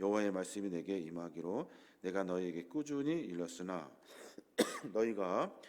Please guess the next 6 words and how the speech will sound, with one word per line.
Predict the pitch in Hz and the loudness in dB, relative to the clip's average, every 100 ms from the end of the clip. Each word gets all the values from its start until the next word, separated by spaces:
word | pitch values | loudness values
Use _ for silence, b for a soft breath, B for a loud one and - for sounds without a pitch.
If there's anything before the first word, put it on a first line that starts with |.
| B B B | B B B
순종하지 | - 160 151 147 135 131 127 127 156 156 | -4 0 8 8 8 0 -2 0 -2 0
아니하였느니라." | 87 87 92 87 117 147 85 78 87 76 - - | 0 -2 -4 -2 0 0 -2 -2 -4 -4 -10 -14
선포하셔요. | 120 104 87 - 76 73 120 - B B B - | -12 -8 -6 -6 -10 -8 -8 -8 B B B -12
순종하지 | 156 156 151 139 127 117 117 151 | -2 2 4 4 2 -2 0 -2
아니하였다는 | 95 85 82 78 82 78 | -2 -4 -6 -8 -8 -10
거죠. | 71 71 90 151 | -12 -12 -10 -10